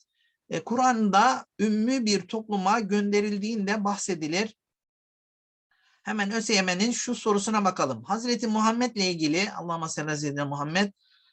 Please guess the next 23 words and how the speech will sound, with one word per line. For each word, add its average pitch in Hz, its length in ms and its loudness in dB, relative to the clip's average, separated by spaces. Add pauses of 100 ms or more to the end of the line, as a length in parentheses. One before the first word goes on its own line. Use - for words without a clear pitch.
(120)
bildir-, 202 720 2
bilgilerinden 202 720 4
hangilerine 208 1000 0
Kur'an-ı 208 460 0
Kerim'de 220 600 -2
değinilmektedir? 214 1400 0
Değinilmektedir 185 960 0
diyor 143 120 0
hocam, 170 280 -4
dikkat 180 280 0
et. 208 180 0 (540)
Hangileri 202 560 0
Kur'an-ı 180 300 -2
Kerim'de 180 380 0
değiniliyor? 180 520 0
Eşi 247 400 0
Hazreti 214 600 -4
Ayşe'nin 214 720 0
iftiraya 233 600 2
uğraması, 156 560 2
yani 196 240 0
ifk 220 380 -2
hadisesi. 165 680 -2